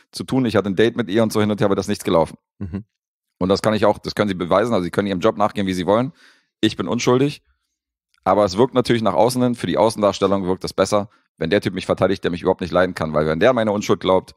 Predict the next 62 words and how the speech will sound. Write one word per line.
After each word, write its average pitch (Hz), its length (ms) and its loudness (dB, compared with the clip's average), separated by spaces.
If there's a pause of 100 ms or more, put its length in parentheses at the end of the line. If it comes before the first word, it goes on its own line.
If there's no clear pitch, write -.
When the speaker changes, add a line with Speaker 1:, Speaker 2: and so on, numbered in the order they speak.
(260)
Speaker 1:
dann 82 160 -2
müssen 82 140 -6
natürlich 76 240 -4
auch 69 80 -4
alle - 160 -2
anderen 69 220 -6
meine - 180 -10
Unschuld - 240 -10
Speaker 2:
Mhm. 98 40 -4
Speaker 1:
glauben. 98 280 -6
Also 80 260 -8
er 78 80 -4
spielt - 200 -2
mit 95 100 -6
offenen 90 200 -4
Karten. 78 280 0 (260)
Speaker 2:
Ja. 113 180 -4 (600)
Ja, 117 160 -4
ist - 120 -10
ein 101 60 -10
guter 104 180 -2
Ansatz, 113 300 -6
klar. 113 200 -4 (640)
Speaker 1:
Und 90 140 0
Pacino 123 320 4
hat 110 120 2
erstens 120 360 0
einen 104 360 -2
Fall, 117 520 0
der, 87 560 4
ähm, 80 460 -2 (720)
komplett 135 360 0
größer 120 260 4
ist 101 100 2
als 90 120 -4
alles 92 200 0
andere, 101 180 2
was 85 80 0
er 90 60 0
sonst 120 200 -2
behandelt. 73 300 -2
Diese 76 140 -4
kleinen 92 240 -2
Kriminellen, 87 520 0
irgendwelche 85 280 -4
Leute, 87 200 0
die 85 80 -6
mit 82 120 -4
einem - 80 -10
kaputten 87 440 -4
Rücklicht 104 420 0
irgendwie 76 180 -6
unterwegs 73 360 -6
sind, 104 160 -4
sondern 78 240 -2
er 80 100 2
hat 82 100 -2
hier 92 100 2
einen - 320 -6
Fall 95 260 -2
von - 140 -2
einem 85 240 -4